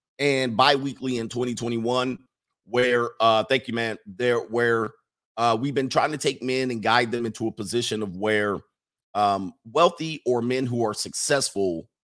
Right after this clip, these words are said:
have gone, all right? We have all the information that we need related to women dating and all that stuff. We'll continue to give you all of that stuff. But on Wednesdays, we change our mindset a little bit and try to achieve this blue chip mindset. All right.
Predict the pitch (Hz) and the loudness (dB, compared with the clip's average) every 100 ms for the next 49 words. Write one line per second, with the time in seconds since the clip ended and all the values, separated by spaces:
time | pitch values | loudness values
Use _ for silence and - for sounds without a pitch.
0 | _ _ 131 123 98 120 117 76 76 98 | _ _ -2 -2 -2 0 0 -2 -6 -2
1 | 107 117 123 120 127 131 135 143 - 127 | 0 -2 -4 -6 -2 2 4 2 2 0
2 | 131 123 - 123 - 117 117 117 104 107 | 0 -2 -4 -6 -4 -2 -2 -4 -4 -6
3 | 107 101 117 120 98 101 104 131 127 - | -6 -6 -4 -4 -6 -4 -2 0 -2 -4
4 | - 160 175 - _ _ _ _ 123 143 | 2 2 2 -6 _ _ _ _ 0 2
5 | 139 131 131 135 127 127 123 123 120 143 | 2 0 0 0 0 -2 0 2 2 0
6 | - 120 - 143 135 107 143 131 120 139 | 2 0 2 -2 -4 -6 -4 -4 -4 -4
7 | 123 110 104 110 110 - 107 120 120 123 | 0 0 0 -2 -4 -6 -4 -2 -2 -2
8 | 156 214 160 107 123 127 - _ _ _ | 0 0 0 0 0 -2 -10 _ _ _
9 | 156 151 156 156 135 139 131 135 139 - | -6 0 2 2 4 2 2 -2 -4 -2
10 | 117 120 120 113 110 107 123 117 113 110 | -2 -2 -2 -2 -2 -2 0 0 0 -4
11 | - 135 117 110 95 104 80 123 104 123 | -4 -4 -4 -6 -6 -8 -4 -4 -2 -2
12 | 110 _ _ _ 117 120 110 95 - 90 | -4 _ _ _ -4 -2 -2 -4 -2 -2
13 | - _ _ _ 123 131 107 | -4 _ _ _ 0 0 0